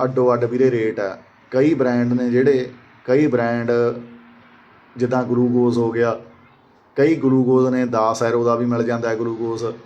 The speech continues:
ਇੰਡੀਆ ਦਾ ਤੁਹਾਡਾ ਹਜ਼ਾਰ ਪੰਦਰਾਂ ਸੌ ਰੁਪਏ ਹੀ ਬਣਨਾ। ਕਈ ਬ੍ਰਾਂਡ ਇੱਦਾਂ ਨੇ ਜਿਹੜੇ ਗਲੂਕੋਜ਼ ਮਹਿੰਗੇ ਨੇ ਵੀਰੇ, ਉਹ ਤੁਹਾਨੂੰ ਇੱਥੇ ਵੀਹ, ਪੰਦਰਾਂ, ਵੀਹ ਐਰੋ ਦਾ ਗਲੂਕੋਜ਼ ਲੱਗਿਆ ਹੋਇਆ,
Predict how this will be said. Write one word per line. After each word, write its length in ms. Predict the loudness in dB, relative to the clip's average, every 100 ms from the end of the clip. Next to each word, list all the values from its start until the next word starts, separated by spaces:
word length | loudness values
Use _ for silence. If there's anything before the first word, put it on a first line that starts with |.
| -8
ਇੰਡੀਆ 320 | -2 2 4
ਦਾ 100 | 4
ਤੁਹਾਡਾ 500 | 2 0 0 0 -2 -4
ਹਜ਼ਾਰ 280 | -2 0 -2
ਪੰਦਰਾਂ 380 | -4 -4 -2 -2
ਸੌ 160 | -4 -6
ਰੁਪਏ 180 | -4
ਹੀ 120 | -4 -2
ਬਣਨਾ। 400 | -4 -8 -10 -14 -20 _ _ _ _ _ _ _ _ _ 0
ਕਈ 200 | 2 2
ਬ੍ਰਾਂਡ 380 | 2 2 2
ਇੱਦਾਂ 320 | 0 0 -2 0
ਨੇ 100 | -2
ਜਿਹੜੇ 180 | 0 0
ਗਲੂਕੋਜ਼ 460 | 0 0 2 0 0
ਮਹਿੰਗੇ 360 | -2 -2 -2
ਨੇ 100 | 0
ਵੀਰੇ, 320 | 0 0 0 -4 -20 _ _ _ -2
ਉਹ 120 | 0
ਤੁਹਾਨੂੰ 400 | 2 0 0 0
ਇੱਥੇ 200 | 0 0 -2
ਵੀਹ, 580 | -2 -2 -2 -6 -12 -20 _ _ _ _ _ _ _ _ _ _ _ _ _ _ _ _ _ _ _
ਪੰਦਰਾਂ, 380 | -2 0 0 0
ਵੀਹ 300 | 0 0 2
ਐਰੋ 180 | 4 4
ਦਾ 120 | 2
ਗਲੂਕੋਜ਼ 440 | 0 0 0 -2 -2
ਲੱਗਿਆ 300 | -2 -2 -2
ਹੋਇਆ, 260 | -2 -4